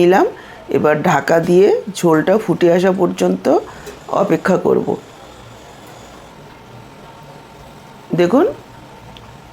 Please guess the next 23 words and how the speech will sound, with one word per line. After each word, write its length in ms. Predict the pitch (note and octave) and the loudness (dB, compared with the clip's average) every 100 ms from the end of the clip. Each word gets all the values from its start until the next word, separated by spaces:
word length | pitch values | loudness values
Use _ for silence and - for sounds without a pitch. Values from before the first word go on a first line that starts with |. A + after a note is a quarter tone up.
| - - - | -20 -10 -2
ঢাকা 240 | D#3+ - F#3 | -2 0 0
দিয়ে 140 | F#3+ G3+ F3 | 2 2 2
দু 60 | F3 | 2
তিন 120 | F3+ F3 | 2 2
মিনিট 220 | F3+ F#3 F#3 - | 2 2 0 0
ঝোলটাকে 380 | E3+ F3 F3+ F3+ | 0 0 0 0
ফুটিয়ে 320 | F3+ F3 F3+ F3+ | 0 0 2 4
নিয়েছি। 360 | F3+ F3+ F3+ D4+ G#4+ - - - - - - | 4 4 2 0 -2 -4 -20 -20 -20 -10 0
এবার 200 | E3 F3 F3+ D#3+ | 2 4 2 2
ভেজে 280 | D3+ E3 F3 | 2 2 2
রাখা 180 | F3 F#3 F3 | 2 0 0
ডালের 260 | D3+ D#3+ E3 | 2 2 2
বড়াগুলো 360 | E3 E3 F3 F3+ F3+ | 2 2 4 2 4
দিয়ে 140 | F3 F3 | 4 4
দিলাম, 220 | F#3+ E4 C#5 - - - - - - | 4 2 -2 -10 -20 -20 -20 -10 -2
আরও 140 | D3+ E3+ E3+ | 0 2 2
একবার 260 | D#3+ F3+ F3+ E3+ | 2 0 2 2
মিশিয়ে 400 | E3+ - F3 F3+ | 0 0 2 4
নেব। 140 | F3+ G#3+ F4 - - - - - - - - - | 2 2 0 0 -12 -20 -20 -20 -20 -20 -10 -4
আর 100 | - C#3 C3+ | -2 0 -2
ঢাকা 280 | C#3+ - E3+ F3 | -2 -2 -2 2
দিয়ে 220 | F3 E3+ - - D3 C#3+ | 4 4 0 -4 -2 0
আরও 200 | D#3 | 2